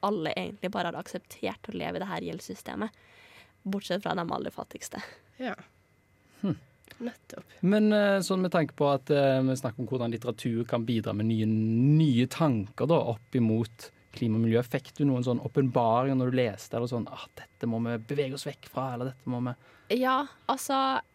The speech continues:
Speaker 1: <laughs> jeg innså først og fremst at teknologi, teknologi kan være veldig skummelt, men det kan også være veldig fantastisk.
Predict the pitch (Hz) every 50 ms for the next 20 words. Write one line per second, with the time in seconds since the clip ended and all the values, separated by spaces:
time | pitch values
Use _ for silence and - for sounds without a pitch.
0 | _ _ _ - - 294 - - 277 - - 277 262 262 254 - - 214 220 -
1 | 254 233 - - 233 - 214 214 247 285 - 214 180 220 - 202 190 - 214 202
2 | 208 190 208 226 - 160 - _ - 254 240 - - 240 - - 233 233 220 233
3 | 262 294 - - - 262 262 285 302 302 330 330 330 339 - - 359 339 359 440
4 | - - - - - - - - - - - - - 240 254 247 254 262 269 254
5 | 262 277 285 - 294 277 277 277 277 294 294 277 277 285 311 294 294 294 359 359
6 | - - 427 440 - - -